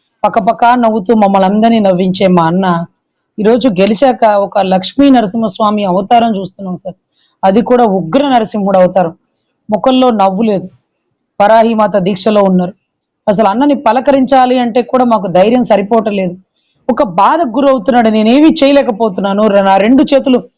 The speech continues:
కట్టేస్తున్నారు, ఖజానాలో డబ్బులు లేవు, ఈ పుస్తకాలన్నీ ముందేసుకుని కూర్చుంటే నాకేమీ అర్థం కావట్లేదు. వచ్చేది వర్షాకాలం, కలరా, మలేరియాలు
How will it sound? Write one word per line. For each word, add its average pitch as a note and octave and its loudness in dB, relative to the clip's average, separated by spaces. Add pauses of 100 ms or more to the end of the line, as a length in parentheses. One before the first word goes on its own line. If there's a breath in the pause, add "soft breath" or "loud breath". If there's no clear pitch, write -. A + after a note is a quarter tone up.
(280)
కట్టేస్తున్నారు, B3 0
ఖజానాలో B3 0
డబ్బులు G#3+ 0
లేవు, A#3+ 2 (320 loud breath)
ఈ G3 2
పుస్తకాలన్నీ C#4 0
ముందేసుకుని C#4 2
కూర్చుంటే C4 2
నాకేమీ B3+ 2
అర్థం B3+ 0
కావట్లేదు. A#3 0 (340 soft breath)
వచ్చేది C#4 2
వర్షాకాలం, B3 0
కలరా, C4 2
మలేరియాలు C4 0